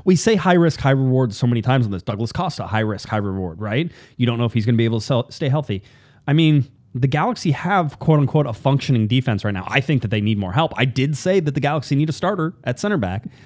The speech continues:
Can you rely on a thirty-six-year-old center back like Sergio Ramos to be as physical as you need him to be in Major League Soccer, to play the games, to do the travel, to do all those things? Can he make it through it? I know another guy who was, like, sort of towards the end of his careers that couldn't handle the physicality of Major League Soccer,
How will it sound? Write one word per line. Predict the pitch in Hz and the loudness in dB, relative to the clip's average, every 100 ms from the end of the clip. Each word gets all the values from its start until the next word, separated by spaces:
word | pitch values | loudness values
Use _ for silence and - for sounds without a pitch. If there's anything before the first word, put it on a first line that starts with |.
| - - - | -20 -20 -6
Can | - 160 | 2 4
you | 139 143 | 4 4
rely | 156 139 117 123 | 4 4 2 2
on | 127 | 2
a | 127 | 2
thirty-six-year-old | 123 117 113 120 - 127 117 | 2 0 -2 -4 -4 -2 -2
center | 117 107 98 | -2 -4 -2
back | 95 95 - - | -2 -4 -6 -6
like | 98 | -6
Sergio | - 110 104 117 | -2 -2 0 0
Ramos | 104 98 104 - | 0 -2 -2 -2
to | 117 | -4
be | 101 101 | -2 -4
as | 107 | -2
physical | 110 98 107 110 | -4 -2 0 0
as | 98 | 0
you | 107 | -2
need | 101 | -2
him | 113 135 | 0 0
to | |
be | 117 107 | 0 0
in | 131 117 123 | -2 -2 0
Major | 123 127 | 2 2
League | 143 156 | 0 -2
Soccer, | 110 95 110 120 - - | -4 -4 -2 -4 -6 -4
to | 127 | -4
play | - 120 | 0 2
the | 131 | 2
games, | 120 113 113 - | 2 2 0 -4
to | 113 | -4
do | 117 | -2
the | 127 | 0
travel, | - 110 104 | 0 -2 -2
to | 117 | -4
do | 95 101 | -4 -4
all | 104 | -2
those | 135 151 | -2 -2
things? | - 101 123 - - _ - | -2 -4 -4 -6 -20 _ -6
Can | 131 127 | 0 2
he | 139 170 | 2 4
make | 151 98 135 | 4 2 -4
it | 135 | -2
through | 185 160 | 0 0
it? | 87 _ _ _ | -2 _ _ _
I | 139 | 2
know | 147 147 | 4 4
another | 135 180 | 2 2
guy | 156 127 | 2 2
who | 117 | 4
was, | 120 107 - - | 2 0 -4 -6
like, | 117 104 | -4 -4
sort | - 131 | 0 0
of | 110 - | 0 -2
towards | 123 107 | -2 -2
the | - | -2
end | 110 110 | -2 0
of | |
his | 104 - | -2 -4
careers | 113 107 120 | -2 0 0
that | - 123 | -2 -2
couldn't | 151 185 | -2 -2
handle | 120 113 107 101 | -2 -2 0 -2
the | |
physicality | 101 107 110 113 104 104 | -2 -4 -2 -2 0 0
of | 101 | 0
Major | 104 104 | -2 -2
League | 101 98 | -4 -4
Soccer, | 98 95 110 | -4 -4 -4